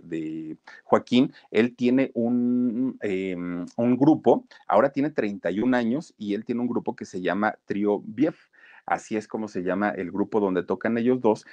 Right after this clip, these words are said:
Y a veces los dos muchachitos acompañan a los papás a las giras, a las promociones, y ahí andan cantando todos en familia. Y miren, pues, conservados, sí, desafortunadamente la salud de Lucía no, no está,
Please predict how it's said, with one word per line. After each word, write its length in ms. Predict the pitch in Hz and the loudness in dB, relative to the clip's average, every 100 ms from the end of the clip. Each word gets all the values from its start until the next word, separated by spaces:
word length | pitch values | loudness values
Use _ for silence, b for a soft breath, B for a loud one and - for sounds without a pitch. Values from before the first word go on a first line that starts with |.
| b | b
Y 100 | - | 2
a 100 | 127 | 4
veces 560 | 139 185 226 - 165 196 | 4 2 0 -4 -4 -6
los 240 | - 95 90 | -10 -8 -2
dos 160 | 110 | -2
muchachitos 640 | 127 127 135 - 117 123 - b b | -2 -4 -6 -8 -8 -8 -10 b b
acompañan 720 | - 92 101 92 104 110 113 120 | -14 -8 -8 -4 -4 -2 -4 -4
a 60 | |
los 180 | 90 - | -6 -8
papás 460 | - - 104 139 - | -10 -2 -2 -4 -6
a 80 | 90 | -4
las 240 | 85 80 | -2 -4
giras, 420 | - 123 127 110 101 | -4 -2 -2 -2 -6
a 40 | |
las 140 | 80 | -10
promociones, 720 | - - 73 85 131 151 165 b b _ | -10 -12 -10 -4 -2 -2 -4 b b _
y 60 | 98 | -2
ahí 140 | - | 0
andan 240 | 90 175 | 0 -2
cantando 480 | - 92 87 120 127 | 0 -2 2 0 0
todos 360 | - 120 127 - | -2 -4 -2 -4
en 140 | 87 | -6
familia. 560 | - 90 131 190 220 294 | -2 2 4 4 2 0
Y 160 | 214 110 | -2 0
miren, 320 | 175 254 277 | 2 2 0
pues, 220 | - 113 - B B _ | 0 -2 -4 B B _
conservados, 800 | - 131 135 151 104 165 202 190 | 4 4 6 4 6 6 4 -2
sí, 320 | - 156 202 - | -6 -8 -8 -4
desafortunadamente 1000 | 117 - 104 101 - 110 135 135 123 123 | -4 -4 -6 -6 -4 -4 -2 -4 -6 -8
la 100 | 107 | -8
salud 300 | - 95 110 | -8 -12 -10
de 120 | 117 | -10
Lucía 440 | 107 101 120 104 - | -10 -14 -8 -8 -8
no, 460 | 104 95 101 110 107 | -12 -8 -6 -6 -8
no 240 | 104 101 | -10 -8
está, 380 | 104 - 101 98 | -8 -2 0 0